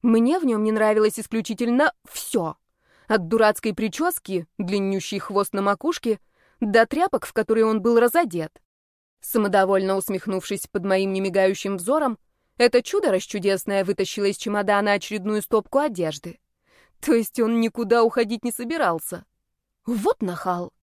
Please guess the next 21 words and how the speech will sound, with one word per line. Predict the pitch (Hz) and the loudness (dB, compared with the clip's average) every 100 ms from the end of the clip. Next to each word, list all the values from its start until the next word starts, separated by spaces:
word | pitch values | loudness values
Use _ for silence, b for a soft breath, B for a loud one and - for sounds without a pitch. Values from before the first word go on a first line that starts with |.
| _ _ _ _ _ _ _ _ | _ _ _ _ _ _ _ _
Игнорируя | 220 190 196 190 190 190 196 | -4 0 0 2 2 4 4
угрозы, | 190 247 330 247 214 _ _ _ | 2 -2 -2 -2 -4 _ _ _
новоиспечённая | 233 226 220 - 220 - 220 226 220 | 2 4 4 0 -6 -4 -2 0 -2
соседка | - 233 - 330 - 254 | 0 -2 -2 -8 -6 -4
складывал | 226 - - 233 220 220 214 | -4 -6 0 2 4 2 0
свой | 214 220 | 0 0
гардероб, | 196 220 190 220 302 - _ | 2 0 0 0 0 -2 _
кажется, | - 226 - 240 | 0 0 0 -2
уже | 226 233 233 | 0 0 0
и | - 240 | 0 0
на | 240 233 | 2 4
мои | 330 330 196 | 2 0 -4
полки, | 160 220 311 320 233 202 _ _ _ _ - | -4 -2 -2 -2 -4 -6 _ _ _ _ 0
а | 240 | 2
я, | 277 440 | 2 -2
поражаясь | 240 208 190 208 208 226 | -2 -2 2 2 2 -2
его | 208 | -2
наглости, | 208 208 202 202 - | -2 -2 -2 -4 -4
продолжала | 180 214 214 208 214 214 | -4 2 4 4 4 4
разглядывать | 220 208 202 214 208 220 220 | 4 0 0 0 2 2 2
этого... | 220 214 214 226 - | 0 0 2 4 4